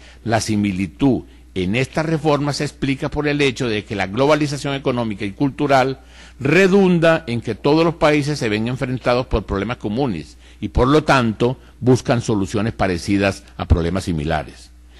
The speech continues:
Por otro lado, la perspectiva de la dominación dice que en realidad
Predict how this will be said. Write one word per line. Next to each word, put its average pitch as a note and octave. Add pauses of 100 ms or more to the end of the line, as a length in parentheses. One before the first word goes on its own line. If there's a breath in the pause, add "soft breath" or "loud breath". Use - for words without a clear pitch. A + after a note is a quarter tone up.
(220 soft breath)
Por F#2
otro C#3+
lado, C3 (300 soft breath)
la F#2+
perspectiva G2+
de C3
la B2+
dominación B2 (220 soft breath)
dice A#2+
que B2+
en G#2+
realidad B2